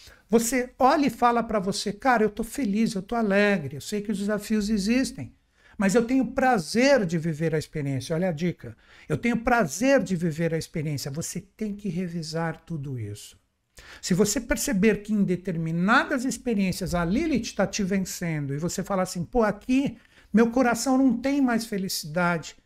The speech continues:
Eu tô nessa situação, mas isso não faz mais parte com o brilho, com o amor,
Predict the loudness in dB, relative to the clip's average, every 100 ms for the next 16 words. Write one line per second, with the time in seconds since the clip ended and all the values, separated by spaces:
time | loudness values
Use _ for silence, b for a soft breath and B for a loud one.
0 | _ _ _ -2 -2 2 2 2 2 0
1 | -2 0 4 6 4 0 2 4 4 2
2 | 2 2 0 2 2 4 4 2 0 -4
3 | 0 0 0 -2 -2 -4 _ 2 2 2
4 | -6 -6 -2 0 2 4 4 4 2 2
5 | 2 4 4 4 4 6 6 6 4 0